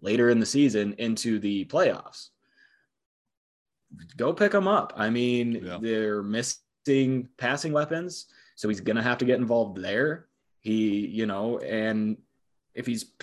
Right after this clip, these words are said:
Speaker 1: taking over Fournette's spot, that's, you know, a possibility at least of twenty to twenty-five points a game. Will he
Speaker 2: Mm-hmm.
Speaker 1: get that? I don't think so. But, you know, fifteen, you know, it, 'cause twenty-five is where I'd put the ceiling.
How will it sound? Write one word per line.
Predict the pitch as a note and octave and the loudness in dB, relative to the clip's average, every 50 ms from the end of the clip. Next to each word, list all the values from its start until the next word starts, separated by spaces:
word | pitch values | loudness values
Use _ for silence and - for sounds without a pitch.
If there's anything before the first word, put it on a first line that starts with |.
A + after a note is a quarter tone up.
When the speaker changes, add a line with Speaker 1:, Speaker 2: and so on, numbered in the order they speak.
| - - | -20 -10
Speaker 1:
taking | - - C3 C#3+ C3+ C#3 C3+ B2+ | 0 2 2 4 4 4 4 6
over | C3+ D3 C3+ C3 B2 | 6 6 6 6 4
Fournette's | B2+ - B2 B2+ A#2+ A#2 A2+ A#2 G#2+ - | 4 4 4 4 4 4 2 2 0 -2
spot, | - - - B2+ D3 C3 A2 A2 A2 - - _ _ _ _ _ _ _ _ _ _ | -4 -2 0 2 2 2 2 0 -4 -6 -10 _ _ _ _ _ _ _ _ _ _
that's, | - A2+ C3 - - - - - - | -2 0 0 -2 -4 -8 -10 -10 -4
you | - C#3 C3 | -2 0 2
know, | B2 A2+ G#2+ | 4 2 2
a | |
possibility | G#2 - - D#3 E3+ D#3+ D3 - A#2+ G#2+ F#2+ A2 B2+ C#3+ D3 A#2+ G#2+ G#2 G#2 | 0 -2 0 0 2 2 2 0 -4 -4 -2 -2 0 2 2 2 0 0 -2
at | G2+ - - | -4 -6 -8
least | G2+ G2+ G2 G2 - - | -8 -8 -8 -8 -6 -4
of | - G#2+ - | -4 -6 -6
twenty | - - D3 D3 C#3+ C3+ B2 | -6 -4 0 2 4 4 4
to | A#2 G#2 | 4 2
twenty-five | G2+ - A#2+ A#2 G#2+ G2+ - A2 G2 F2+ - | 0 0 -2 -2 -2 -2 -2 -2 -2 -2 -4
points | - A2 G#2+ F#2+ F2 - | -4 -4 -4 -4 -6 -8
a | F2+ | -6
game. | F#2 G#2+ A2 F#2+ F#2+ - _ _ _ _ _ _ | -4 -4 -4 -4 -6 -12 _ _ _ _ _ _
Will | - - G#2+ A#2 A#2 | -12 -4 0 2 2
he | G#2+ G2 | 2 0
Speaker 2:
Mm-hmm. | F2 | 2
Speaker 1:
get | G#2+ B2+ D#3+ - | 2 0 2 4
that? | G#3+ G#3+ G#3 - - - | 6 6 6 4 2 -2
I | - - | -4 -4
don't | G#2+ G2+ - _ | -4 -4 -8 _
think | _ - E3 F#3 F#3 | _ -4 -4 -2 -4
so. | - - - F#2 F#2+ F#2+ G2+ A2+ A2 - - - - - _ _ - | -4 -4 -4 -2 -2 -2 -2 -4 -6 -8 -16 -20 -20 -20 _ _ 2
But, | A2+ A2+ A#2 A#2 A#2 A2 - - - | 4 6 6 6 4 2 0 -4 -6
you | A2+ B2+ | -4 -2
know, | C3+ A#2 A#2+ C3+ | 0 0 0 -2
fifteen, | C3+ - - C#3+ D3+ D3+ - - - D3 E3 E3+ F#3 F#3 F#3+ F#3+ F#3 _ _ _ - | -2 2 4 4 4 2 0 -2 0 0 0 0 -4 -4 -6 -8 -14 _ _ _ -12
you | - C3 C#3 | -8 -6 -6
know, | C#3 B2 - | -4 -6 -4
it, | - G#2 B2+ A#2 F#2 - - | -2 -2 -2 -2 -2 -2 0
'cause | D#3+ D3 C3 B2+ - | 2 2 2 0 -2
twenty-five | - - F#3+ G3+ F#3 F3+ D#3+ D#3+ D3+ C3+ A2+ A2 | -2 0 2 2 4 4 6 6 6 6 6 4
is | G#2+ | 2
where | A2 A#2 A2+ | 2 4 4
I'd | A2 G#2 G#2 | 4 2 2
put | - C3 B2 | 0 -2 -2
the | - - | -2 -6
ceiling. | - - D3 D3+ C#3 A2 G2 F#2 - D2+ F#2 | -4 0 2 4 4 2 0 -2 -8 -12 -16